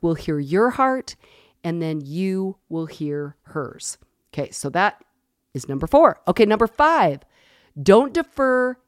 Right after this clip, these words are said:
and presume that someone else will cover the topic. I'm telling you, too often I've had dads tell me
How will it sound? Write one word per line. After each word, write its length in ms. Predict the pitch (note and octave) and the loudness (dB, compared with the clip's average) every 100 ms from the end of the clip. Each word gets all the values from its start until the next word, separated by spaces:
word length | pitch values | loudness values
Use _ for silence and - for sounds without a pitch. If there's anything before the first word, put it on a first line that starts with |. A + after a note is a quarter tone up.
| _ _ | _ _
and 160 | E3+ - | -8 -4
presume 460 | E3 C3 F3+ A3 | -6 -2 0 0
that 140 | F#3+ - | -2 -4
someone 340 | - F#3+ F#3+ | -2 0 0
else 220 | D#3+ - | -2 -6
will 80 | D3 | -8
cover 320 | D3+ D3+ D3 | -8 -6 -6
the 80 | C#3 | -8
topic. 520 | - C3+ - - - _ - - - - _ - | -8 -8 -8 -14 -20 _ -20 -20 -20 -20 _ -6
I'm 100 | F#3 | -2
telling 300 | A3 B3 G#3 | 2 2 2
you, 80 | E3+ | 0
too 260 | - B3 | 2 4
often 340 | A#3 A#3 C4 - | 4 4 -2 0
I've 140 | F#3+ | -2
had 220 | F3 F3+ D#3+ | 0 0 0
dads 340 | F3 F3+ - | 0 0 -4
tell 200 | - G3 | -4 -2
me 200 | G#3 | 0